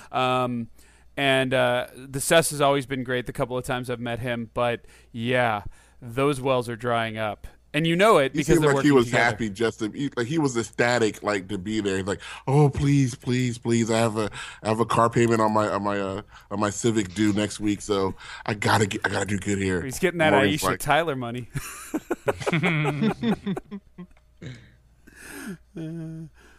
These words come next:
Speaker 1: but
Speaker 3: Did you notice there was a, there was a dude in the background, um, be-, behind them when they were sitting down, who changed his shirt in between every little segment they did?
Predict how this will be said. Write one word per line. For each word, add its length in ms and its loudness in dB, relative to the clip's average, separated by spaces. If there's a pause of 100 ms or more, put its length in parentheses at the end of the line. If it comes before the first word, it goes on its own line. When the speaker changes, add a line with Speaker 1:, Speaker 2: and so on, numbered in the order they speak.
(140)
Speaker 1:
but 100 -4
Speaker 3:
Did 120 2
you 60 4
notice 220 4
there 100 0
was 200 0
a, 200 2
there 100 -2
was 100 -2
a 80 -2
dude 200 -2
in 120 -2
the 80 0
background, 640 -2 (440)
um, 260 -2
be-, 120 -8 (160)
behind 240 0
them 80 -4
when 80 -4
they 60 -2
were 100 -2
sitting 240 -2
down, 280 0
who 180 -4
changed 380 -2
his 140 -4
shirt 360 0 (100)
in 140 -2
between 440 -4
every 260 0
little 180 2
segment 360 -4
they 80 -6
did? 220 -6